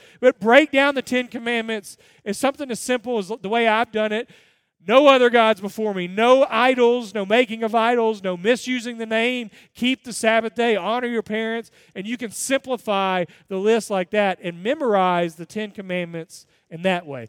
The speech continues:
But we do have an expectation of you in the room, of you watching at home, whichever camera angle you're on right now.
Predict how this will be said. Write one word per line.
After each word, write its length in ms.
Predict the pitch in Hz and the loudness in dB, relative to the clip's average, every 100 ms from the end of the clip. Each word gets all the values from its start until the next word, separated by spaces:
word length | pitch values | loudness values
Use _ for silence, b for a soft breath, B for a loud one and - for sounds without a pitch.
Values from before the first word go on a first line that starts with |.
| b b | b b
But 100 | 214 | 0
we 180 | 226 240 | 2 0
do 160 | 262 | 2
have 240 | 262 247 220 | 6 6 4
an 80 | 208 | 0
expectation 760 | 202 - 220 208 196 - 190 | -2 -4 -6 -4 -4 -4 -10
of 140 | 160 | -10
you 220 | 175 262 302 | -4 -2 -2
in 80 | |
the 100 | 302 | -4
room, 340 | 240 202 202 185 b b | -4 -4 -4 -8 b b
of 160 | 170 | -4
you 220 | 214 262 254 | -2 0 2
watching 460 | 240 247 - 240 | 2 2 -2 -6
at 120 | 196 | -4
home, 280 | 190 240 240 | -2 -2 -4
whichever 360 | 220 226 214 202 | -6 -4 -4 -4
camera 320 | 220 214 208 | -6 -6 -6
angle 280 | 190 214 196 | -6 -6 -6
you're 140 | 185 | -6
on 160 | 190 190 | -6 -6
right 160 | 180 170 | -8 -8
now. 300 | 170 170 | -6 -6